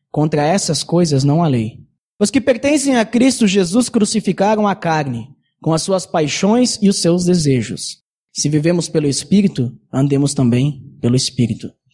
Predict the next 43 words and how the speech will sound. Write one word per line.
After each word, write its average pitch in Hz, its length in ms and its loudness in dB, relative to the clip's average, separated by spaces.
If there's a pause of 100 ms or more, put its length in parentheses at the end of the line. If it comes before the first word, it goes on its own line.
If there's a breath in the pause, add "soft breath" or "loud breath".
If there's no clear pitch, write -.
(120)
Acredito 220 460 -2
que 285 60 0
muitos 269 220 0
já 277 80 2
leram 254 200 0
esse 233 160 -6
texto, 170 380 -2
né? 139 340 0
Já 151 120 -2
conhecem. 170 520 -2
Se - 100 -4
não 196 120 2
leram, 208 220 0
deveriam 202 360 0
ter 233 120 0
lido 214 240 0
já. 135 220 -2 (540)
E 185 100 2
o 247 40 4
início 294 340 0
dele, 208 560 0
o 165 80 -4
versículo 220 500 0
dezessete, 175 920 -2 (420)
é 165 120 -2
o 214 60 -2
que 311 120 -4
nos 311 160 0
leva 285 260 2
a - 20 -12
pensar 240 500 -2
que - 80 -4
essa 233 220 0
metáfora, 208 540 -2
ela 139 120 0
tem 180 320 2
realmente 160 480 0
a 143 40 2
ver, 139 220 0
né? 117 120 -4
Já 156 120 -2
começa 247 360 0
ali, 247 260 2